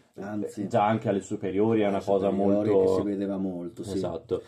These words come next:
Speaker 1: Sì, sì, ma come c'era scritto al mio vecchio liceo, io non sono il voto.
Speaker 2: Esatto, sì.
Speaker 1: Eh, cioè, non sono il mio voto, ecco.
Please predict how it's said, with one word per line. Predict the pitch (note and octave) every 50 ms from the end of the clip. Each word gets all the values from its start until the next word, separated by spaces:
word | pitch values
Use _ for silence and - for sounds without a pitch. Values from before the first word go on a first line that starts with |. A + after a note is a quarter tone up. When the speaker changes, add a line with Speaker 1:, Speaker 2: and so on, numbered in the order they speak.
| - - - -
Speaker 1:
Sì, | _ C3+
sì, | B2+ - D#3+ C#3
ma | A2+ A2 G#2+ G#2+
come | - - C#3 C3+ A2+ G2+
c'era | A#2 A#2+ A#2
scritto | A#2 - C3 A#2 A#2 - G#2+ G2+ F#2 D#2+ -
al | - - G#2
mio | G#2 G2 F#2 G2+
vecchio | G2+ G#2+ G#2 - B2+
liceo, | C#3+ D3+ - - A2 G#2 A2+ C3+
io | C#3+ - - C3
non | C3 C3+ C3
sono | B2+ - - A2 G#2 G#2+ A#2 B2+ D3 E3+ E4 - - _
il | - A2 A2+
voto. | G2 A2+ B2 A#2+ A#2+ - F#2+ - - - _ _ _
Speaker 2:
Esatto, | A2 F#2 F2+ E2+ E2+ - - - - _ F#2 F2+
sì. | - - G2+
Speaker 1:
Eh, | G#2 G2+ G2 G2 F#2+ G2 F#2+ -
cioè, | A2+ G#2+ G#2 A2 -
non | A#2+ A#2+ A#2
sono | B2 C#3+ D3+
il | D3+ C3
mio | B2 B2 A2+
voto, | F#2 G2+ F#2+ F2+ - - F#2 F#2
ecco. | F2+ F2 - _ - - -